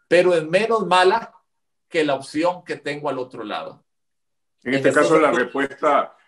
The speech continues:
Speaker 2: la respuesta mayoritaria fue no conoce, no sabe o no opina.
Speaker 1: To-, todavía, todavía no sé, todavía no tengo una respuesta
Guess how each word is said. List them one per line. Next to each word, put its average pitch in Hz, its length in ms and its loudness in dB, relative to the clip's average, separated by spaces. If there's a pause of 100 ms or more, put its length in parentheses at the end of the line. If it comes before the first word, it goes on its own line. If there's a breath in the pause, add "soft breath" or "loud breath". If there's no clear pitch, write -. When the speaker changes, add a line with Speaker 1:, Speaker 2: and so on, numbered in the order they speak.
Speaker 2:
la 120 140 -2
respuesta 120 400 -6
mayoritaria 127 720 -4
fue 135 520 -6
no 117 200 -6
conoce, 131 460 -6
no 120 160 -6
sabe 147 460 0
o 104 100 -4 (100)
no 113 120 -4
opina. 139 320 -8
Speaker 1:
To-, 131 220 2 (440)
todavía, 170 500 0
todavía 165 420 0
no 185 140 -4
sé, 208 320 -4
todavía 160 340 -6
no 170 120 -4
tengo 175 320 -6
una 175 140 -2
respuesta 156 920 -4